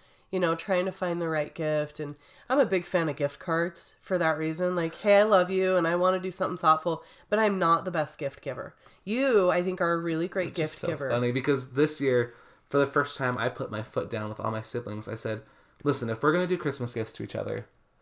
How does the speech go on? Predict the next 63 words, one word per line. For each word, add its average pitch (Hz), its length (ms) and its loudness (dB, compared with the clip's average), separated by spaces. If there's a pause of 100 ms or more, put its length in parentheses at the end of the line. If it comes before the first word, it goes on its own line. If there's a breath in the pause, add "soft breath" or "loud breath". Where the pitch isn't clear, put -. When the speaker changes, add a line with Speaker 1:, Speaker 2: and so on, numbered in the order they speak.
(200)
Speaker 2:
they 131 180 4
either 147 140 2
need 135 160 -4
to 127 40 -4
be 123 120 -2
thought-, - 360 2
thoughtful 139 360 2
gifts, 135 560 -2
or 120 80 -2
let's 131 100 -4
just - 160 -8
not 127 160 -4
do 135 100 -2
'em, 107 220 -8
'cause - 140 -10
we 139 80 4
all 147 40 8
give 151 140 0
each 147 140 -4
other 135 140 -2
gift 135 220 -6
cards 110 240 -6
the 113 60 -8
same 113 220 -4
amount." 110 480 -6 (400)
Speaker 1:
Right. 175 500 0
Speaker 2:
Like, 123 340 0
I 123 120 0
can 135 100 -8
just 131 140 -12
go 120 80 -4
buy 117 260 -6
my 113 240 -8
own 113 160 -8
gift 113 220 -14
card. - 260 -12 (500)
Speaker 1:
Yeah, 175 280 0
that's 160 240 -6
true. 170 180 -4
Speaker 2:
And 131 80 2
we 135 80 4
all, 131 480 10 (540)
you 117 140 -4
know, 110 100 -2
we're 113 100 0
a 117 80 -4
big 113 400 -2
Apple - 260 -8
family, 104 440 -8
and 113 80 -8
we 113 80 -8
do 113 120 -6
a 110 40 -4
lot 110 180 -8
of 110 80 -8
our 107 100 -4
entertainment 110 440 -8
through - 100 -16
Apple, - 320 -6
so - 160 -8
most 120 240 -2
of 113 60 -8
it's 107 180 -8